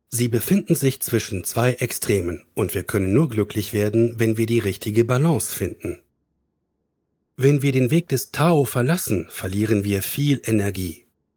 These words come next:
Wollen wir zum Beispiel von A nach B gelangen, ist Tao der direkte Weg. Sobald wir jedoch immer wieder nach links oder rechts abdriften, wird unser Weg länger und anstrengender.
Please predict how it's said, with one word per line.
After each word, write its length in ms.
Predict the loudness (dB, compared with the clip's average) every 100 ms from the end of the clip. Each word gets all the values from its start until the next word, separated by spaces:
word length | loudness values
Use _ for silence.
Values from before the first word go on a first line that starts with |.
| _ _
Wollen 340 | -2 2 2 0
wir 120 | -4
zum 200 | -2 -2
Beispiel 520 | -2 -4 -6 -4 -4
von 260 | -2 -4 -4
A 180 | 0 2
nach 240 | 2 -2 -4
B 240 | 0 0
gelangen, 500 | 2 -2 2 2 2 -2 _ -4
ist 320 | -4 -4 -2
Tao 360 | 2 2 2
der 220 | 0 -2 -2
direkte 500 | -4 -6 -2 -2 0
Weg. 320 | -4 -6 -20 _ _ _ _
Sobald 480 | -2 2 4 2 2
wir 100 | 2
jedoch 320 | 2 -2 -2
immer 300 | 0 2 2
wieder 160 | 2 0
nach 220 | -2 -2
links 420 | 4 4 4 -2 -6
oder 300 | -4 -2 0
rechts 260 | 0 -2
abdriften, 640 | -8 -8 -2 -2 2 0 -2 _ _ _
wird 280 | 2 2 0
unser 300 | 0 2 2
Weg 220 | -2 2
länger 340 | 6 6 4 -4 _
und 320 | -4 -4 0
anstrengender. 720 | 0 2 0 -2 -2 -8